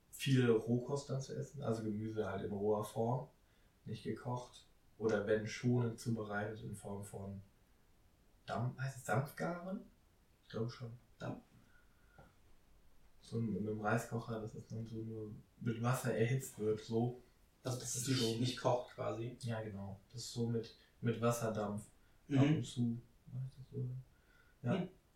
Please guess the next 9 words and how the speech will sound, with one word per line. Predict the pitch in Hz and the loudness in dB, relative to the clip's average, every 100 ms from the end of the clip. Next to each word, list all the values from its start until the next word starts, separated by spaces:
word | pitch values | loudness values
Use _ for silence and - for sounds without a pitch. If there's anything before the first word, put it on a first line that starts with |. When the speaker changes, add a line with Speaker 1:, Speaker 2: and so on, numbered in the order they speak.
| _ | _
Speaker 1:
Für | - | 0
die, | 120 117 - - | 4 4 2 -2
vor | - - | 4 6
allem | 131 | 6
für | 123 | 6
die | 120 | 6
Mikronährstoffe | 113 - 101 92 92 - - 92 | 6 4 0 -2 -6 -10 -10 -12
natürlich, | 95 - - - | -12 -12 -14 -10
äh, | - - | -10 -8